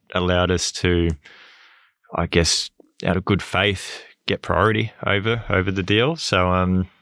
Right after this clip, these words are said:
yeah, we've been able to negotiate the normal terms, like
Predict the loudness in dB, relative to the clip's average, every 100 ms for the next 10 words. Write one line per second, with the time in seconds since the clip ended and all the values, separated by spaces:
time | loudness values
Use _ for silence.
0 | _ -2 0 0 2 2 2 0 -2 0
1 | 0 0 -2 -2 0 2 2 0 0 0
2 | 2 0 -2 -6